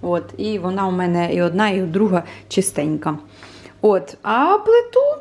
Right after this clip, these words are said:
мені дуже подобається. Е, значить, що це за поверхня? Я, ну, навіть н-, не знаю точно. Я думаю, що кому актуально, ви можете просто прогуглити оцю, е, поверхню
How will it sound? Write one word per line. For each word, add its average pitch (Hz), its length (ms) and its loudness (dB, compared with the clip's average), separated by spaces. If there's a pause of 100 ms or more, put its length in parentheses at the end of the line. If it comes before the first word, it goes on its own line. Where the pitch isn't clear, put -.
(140)
мені 403 260 2
дуже 330 280 0
подобається. 196 840 2 (380)
Е, 208 280 4
значить, 285 400 2
що 403 220 2
це 359 200 2
за 294 120 2
поверхня? 226 600 0
Я, 269 460 0 (200)
ну, 247 200 4
навіть 262 540 2
н-, 226 140 2
не 233 320 2
знаю 220 440 2
точно. 262 460 0
Я 202 180 0
думаю, 226 280 2
що 214 160 -10
кому 233 380 -2
актуально, 220 600 -2
ви 196 120 -8
можете 196 380 -10
просто 190 320 -12
прогуглити 185 720 -6 (640)
оцю, 185 560 -2
е, 170 500 -10
поверхню 190 640 -4